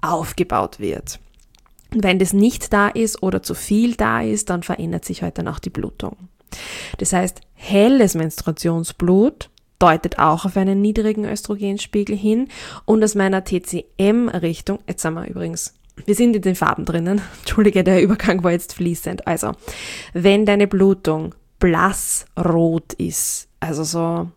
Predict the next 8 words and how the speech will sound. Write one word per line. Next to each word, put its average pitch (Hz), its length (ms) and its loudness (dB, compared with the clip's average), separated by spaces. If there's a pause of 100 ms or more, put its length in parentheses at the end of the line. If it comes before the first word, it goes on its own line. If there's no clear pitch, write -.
(120)
ja, - 80 -6
einfach 190 240 -10
hellrot 175 1120 0
und 175 100 -2
nicht - 260 -6
schönes 160 360 -4
Blutrot, 196 800 0 (400)
<clears throat> - 80 0